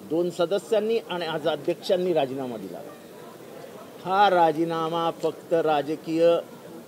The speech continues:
दबावातनं गेलेला आहे. आम्ही म्हणाल तसं करून द्या असा सरकारचा जो आग्रह होता, तो याला निरगुडेंनी नाकार दिला.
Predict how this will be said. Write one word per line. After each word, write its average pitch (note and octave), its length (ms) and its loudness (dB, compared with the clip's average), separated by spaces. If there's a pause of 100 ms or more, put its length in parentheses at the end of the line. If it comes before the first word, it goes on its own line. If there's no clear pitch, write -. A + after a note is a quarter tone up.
(120)
दबावातनं D#3 680 2 (100)
गेलेला C#3+ 340 2
आहे. A#2+ 440 -2 (800)
आम्ही G3+ 300 2
म्हणाल A#3+ 400 6 (100)
तसं A3+ 220 2
करून A3+ 380 2
द्या G#3 240 8 (240)
असा D#3 240 -4
सरकारचा F#3 720 0
जो F3 140 2
आग्रह D#3+ 380 4
होता, E3 400 6 (480)
तो F#3+ 60 2
याला F3+ 220 4
निरगुडेंनी D#3+ 580 -2
नाकार E3 420 -2
दिला. B2 300 -4